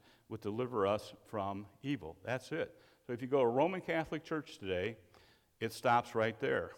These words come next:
But if you go to the Eastern Orthodox Church, it has the end of the doxologies, "For thine is the kingdom, the power, and the glory forever and ever."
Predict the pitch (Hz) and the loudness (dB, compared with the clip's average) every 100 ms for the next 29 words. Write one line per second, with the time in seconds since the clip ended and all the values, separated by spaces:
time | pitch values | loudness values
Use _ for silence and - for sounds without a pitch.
0 | - _ _ _ _ 117 113 127 120 131 | -20 _ _ _ _ -6 -4 -4 2 2
1 | 143 147 135 113 117 - 151 190 - 190 | 2 -2 -2 -2 -4 -6 -6 -6 -6 -2
2 | 190 180 175 156 110 107 - - 92 165 | 2 2 0 2 2 0 -6 -2 -2 -4
3 | - - _ _ _ _ _ 110 113 113 | -10 -18 _ _ _ _ _ -4 -4 -4
4 | - 123 117 110 117 113 117 113 107 123 | -8 0 2 2 -2 -8 -8 -6 -6 -8
5 | - - 127 139 139 - - 117 120 117 | -12 -6 -4 -2 -4 -6 -8 -4 -2 2
6 | 113 117 - - 156 151 147 110 90 92 | 2 2 -8 -4 0 2 2 0 -2 -6
7 | 95 110 - 101 110 117 113 104 107 - | -8 -8 -8 -4 -2 -2 -4 -8 -12 -6
8 | 127 120 107 98 120 117 117 101 98 110 | -4 -4 -6 -4 2 2 2 -2 -4 0
9 | 110 110 110 90 104 95 90 101 110 90 | 2 0 -6 -2 0 0 -2 -2 -4 -6
10 | 82 | -14